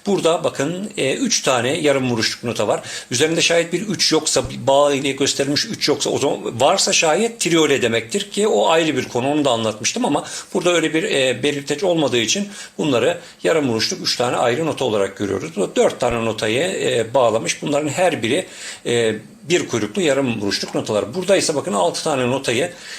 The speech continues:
e, altı tane çeyrek vuruşluk notayı, on altılık notayı birleştirmiş. Burada da bakın, e, dört, sekiz tane otuz ikilik notayı birleştirmiş arkadaşlar. Bunların vuruşlarını zaman içerisinde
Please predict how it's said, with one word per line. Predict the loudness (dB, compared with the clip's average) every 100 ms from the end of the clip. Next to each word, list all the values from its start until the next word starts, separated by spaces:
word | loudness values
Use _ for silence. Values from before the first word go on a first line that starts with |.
| -6
e, | 0 2 2
altı | 0 0 0 0
tane | 0 0 0 -2 -6 -2
çeyrek | 2 2 2 0 0
vuruşluk | -2 -2 -4
notayı, | -2 -2 -2 0
on | 2
altılık | 2 0 -2 -6 -8
notayı | -4 -4 -2
birleştirmiş. | -2 0 -2 -2 -4 -4 -4 -8 -14 -16 -6
Burada | -2 0 2
da | 2
bakın, | 0 -2 -4 -4 -2
e, | 0 2 2 2 0 -2 -4 -10 _ -2
dört, | 0 0 -2
sekiz | -2 -2 -2 0
tane | 0 0 -2 -4 -8 -10 -6
otuz | -2 -2
ikilik | -2 -4 -2
notayı | -2 -2 -2
birleştirmiş | -2 -2 -2 -4 -4 -4 -4
arkadaşlar. | -6 -6 -4 -2 -4 -4
Bunların | -4 -4 -2
vuruşlarını | -2 0 -2 -2 -2
zaman | -2 0
içerisinde | -2 -4 -4 -6 -4 -6